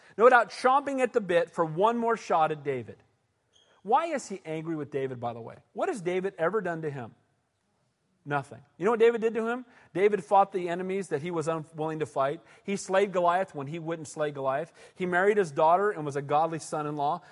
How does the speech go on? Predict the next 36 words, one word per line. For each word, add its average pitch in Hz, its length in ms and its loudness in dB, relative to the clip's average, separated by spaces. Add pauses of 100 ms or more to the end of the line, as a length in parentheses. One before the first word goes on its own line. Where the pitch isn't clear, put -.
(100)
All 285 180 8
he's 247 160 -2
done 226 160 0
so 240 220 2
far 165 240 2
is 156 100 -2
honor 208 340 0
the 196 120 -4
Lord 180 240 0
in 165 100 -6
Saul's 156 320 -2
presence, 143 560 -6 (240)
but 147 140 -4
Saul's 196 400 2
jealous 151 420 0
because 143 360 -6
he 165 120 -8
knows 135 540 -6 (220)
that 139 160 -4
David 160 340 0
is 123 100 -8
God's 123 340 -2
man. 120 260 -10 (720)
And 135 80 -4
he 147 80 -2
doesn't 190 340 2
like 233 300 2
that 123 400 0 (260)
because 143 560 0 (400)
he 170 220 -6 (120)
knows 175 300 2
that 151 120 -4
his 190 200 2
time 135 480 -2 (240)
is 143 180 -4
truly 156 640 -2